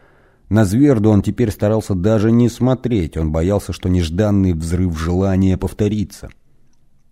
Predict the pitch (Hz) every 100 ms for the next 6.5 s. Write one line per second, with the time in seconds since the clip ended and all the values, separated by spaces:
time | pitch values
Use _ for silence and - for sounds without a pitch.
0 | _ - 120 131 147 143 95 65 55 -
1 | _ _ - 135 - 107 92 117 95 78
2 | 80 104 104 67 - - - _ _ _
3 | _ _ 120 156 139 160 160 - 190 139
4 | 165 160 147 - 151 139 143 135 110 101
5 | 95 - 123 131 110 95 80 - - -
6 | 110 92 - 73 78